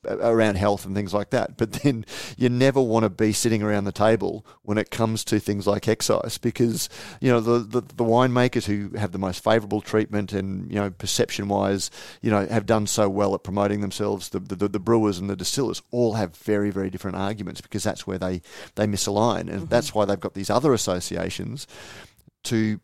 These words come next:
Speaker 1: create those arguments that, well, you know, a standard drink is a standard drink is a standard drink, no matter how much sugar we pump into it to make
Speaker 2: Mm-hmm.
Speaker 1: this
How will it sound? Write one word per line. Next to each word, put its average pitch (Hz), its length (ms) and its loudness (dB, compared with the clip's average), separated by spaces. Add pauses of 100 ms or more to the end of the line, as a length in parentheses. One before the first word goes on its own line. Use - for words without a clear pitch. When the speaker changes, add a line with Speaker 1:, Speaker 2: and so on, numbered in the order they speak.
(920)
Speaker 1:
create 113 440 4
those 101 240 2
arguments 120 480 0
that, 120 160 -2
well, - 380 4
you 302 100 2
know, - 80 4
a - 80 0
standard 190 380 2
drink 214 260 0
is 90 80 0
a 107 60 2
standard 127 340 0
drink 131 240 -2
is 110 60 2
a 110 60 2
standard 151 340 4
drink, - 240 -6
no 123 100 2
matter 135 220 4
how 160 160 4
much 165 180 2
sugar 143 320 2
we 127 160 4
pump - 400 0
into 143 300 4
it - 120 -2
to 110 120 -4
make 113 220 2
Speaker 2:
Mm-hmm. 156 40 -8
Speaker 1:
this - 300 -2